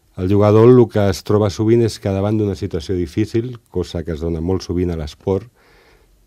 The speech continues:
tira cap a aquelles accions que per ell són més fàcils, que té més automatitzades. Aquí és on pot caure una vegada i una altra, i l'entrenador li està dient, «Mira, no juguis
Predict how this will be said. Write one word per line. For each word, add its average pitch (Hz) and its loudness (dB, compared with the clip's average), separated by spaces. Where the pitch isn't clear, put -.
tira 117 8
cap 110 -2
a 101 0
aquelles 104 -4
accions 104 -4
que 95 -4
per 87 -4
ell 98 -2
són 95 -4
més 85 -6
fàcils, 76 -10
que 85 -8
té 92 -4
més 95 -2
automatitzades. 80 -6
Aquí 95 -2
és 101 4
on 104 -2
pot 95 -2
caure 104 -2
una 101 -2
vegada 98 -4
i 95 -2
una 92 -2
altra, 104 -6
i 107 -4
l'entrenador 104 0
li 120 0
està 101 -6
dient, 98 0
«Mira, 104 2
no 101 0
juguis 107 0